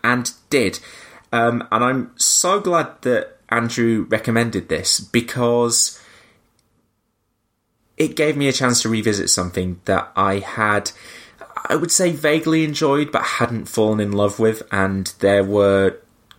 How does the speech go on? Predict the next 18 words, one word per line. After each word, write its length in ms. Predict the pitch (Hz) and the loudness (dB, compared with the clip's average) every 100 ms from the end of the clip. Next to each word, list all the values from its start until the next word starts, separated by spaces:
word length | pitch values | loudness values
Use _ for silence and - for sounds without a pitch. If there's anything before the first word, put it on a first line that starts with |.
| - | -16
I 120 | - | -12
think, 360 | 123 - 110 - | -10 -8 -10 -6
two 920 | - - - - 156 143 135 123 107 - _ - | 0 0 0 0 2 4 4 2 0 -8 _ -10
moments 880 | 110 110 107 101 95 90 - - - | -2 2 2 2 0 0 2 0 0
in 160 | 98 | -2
the 80 | 98 | 2
series, 680 | 95 101 95 90 85 85 101 | 2 2 2 2 0 -2 -4
once 440 | 98 117 120 - | 0 0 2 0
in 60 | 107 | 0
the 60 | |
first 520 | - - 113 104 - | -6 -2 2 2 0
issue 480 | 95 - 90 87 90 | -2 -4 -4 -2 -4
and 160 | - 92 | -4 -2
one 140 | 98 | 0
in 80 | 95 | -2
the 40 | 90 | -4
fifth 380 | - 104 - | 0 0 0
issue, 400 | 87 - - 85 | -4 -2 -2 -2